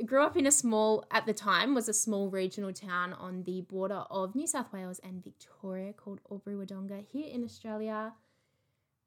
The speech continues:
It's not so small now. It's definitely a regional town that's growing and growing and growing, but it was a really beautiful place to grow up. I think growing up there, like a lot of people,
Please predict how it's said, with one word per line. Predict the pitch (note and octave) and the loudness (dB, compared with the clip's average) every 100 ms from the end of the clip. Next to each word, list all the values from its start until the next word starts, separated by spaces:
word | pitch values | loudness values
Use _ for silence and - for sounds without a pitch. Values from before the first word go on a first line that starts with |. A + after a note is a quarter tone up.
| _ | _
It's | A3 - | 2 4
not | A3+ A3+ | 2 2
so | - A3+ A3 | 2 4 4
small | - G#3 G3 | 4 2 2
now. | F#3 F#3 G#3 C#4 C#4+ | 2 2 4 2 2
It's | G3+ - | -2 -4
definitely | - F#3+ G3+ G3 G3 | 0 0 -2 -4 -2
a | |
regional | F#3 F3+ G3 F#3+ | -4 -4 -8 -10
town | G3 F#3+ F#3+ | -6 -4 -4
that's | F#3 - | -6 -12
growing | - F#3 F3+ F3 F3+ F3+ | -8 -2 2 2 0 -4
and | - F3+ | -8 -8
growing | F3+ F#3+ F#3+ | -8 -6 -6
and | F#3+ F#3 | -6 -6
growing, | F3+ F3+ G#3 B3+ | -4 -2 2 4
but | B3+ B3+ | 4 2
it | A#3 | 2
was | C4+ D4 | 2 4
a | C#4 | 2
really | G#3+ F#3+ F#3+ | 4 4 2
beautiful | G3 F#3 F#3+ G3 | 0 -6 -4 -6
place | - F#3 F3+ | -4 -4 -4
to | - | -6
grow | G3 F#3 F3 | -8 -4 -2
up. | F3 G#3+ | -2 -4
I | G3+ | -8
think | F3+ G3 F3+ | -8 -6 -6
growing | C#3 F3+ F3+ F3+ | 0 0 0 -4
up | - - | -8 -8
there, | G3 F3+ F3+ | -10 -8 -6
like | F3+ F3+ F3+ - - | -2 2 2 -2 -2
a | |
lot | F#3+ F#3 F3 | 0 4 4
of | A3 B3 | 4 -2
people, | - F3 - E3 G3+ E4+ | -4 -6 -4 -4 -4 -4